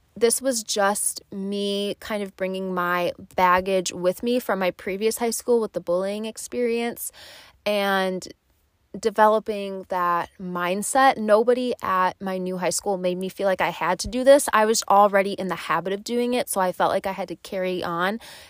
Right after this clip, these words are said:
And how I mentioned earlier, that fear of not having friends again or being bullied for things, I was, you know, trying to do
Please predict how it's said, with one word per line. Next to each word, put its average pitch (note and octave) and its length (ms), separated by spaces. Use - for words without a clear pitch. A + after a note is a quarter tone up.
And G3 640
how A3+ 140
I G3+ 100
mentioned F#3 440
earlier, F3+ 400
that F3+ 200
fear F#3 600
of F3 240
not F3 260
having F3+ 280
friends B3 380
again A3 560
or F#3+ 160
being F3 300
bullied A#3 420
for A#3 160
things, G#3 580
I E3+ 640
was, F#3 640
you F#3 140
know, D#3+ 240
trying D#4+ 220
to F4 60
do D4+ 120